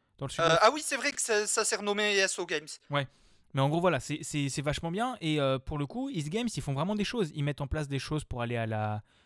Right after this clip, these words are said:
Speaker 1: à, hum, comment ça s'appelle, l'énorme convention à Rennes, euh, le Stunfest.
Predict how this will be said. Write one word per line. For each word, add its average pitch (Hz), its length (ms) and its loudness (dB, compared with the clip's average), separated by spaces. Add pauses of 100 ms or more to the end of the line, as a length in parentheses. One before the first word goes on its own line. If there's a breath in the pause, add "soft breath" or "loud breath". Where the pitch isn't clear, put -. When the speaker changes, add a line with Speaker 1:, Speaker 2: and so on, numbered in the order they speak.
(240 soft breath)
Speaker 1:
à, 113 240 0
hum, 110 420 -4 (420)
comment 135 140 -4
ça 127 40 -4
s'appelle, 135 200 -4
l'énorme 151 240 2
convention 151 400 -2
à 139 60 0
Rennes, 139 280 -2 (640)
euh, 131 40 -2
le 123 80 0
Stunfest. - 540 -6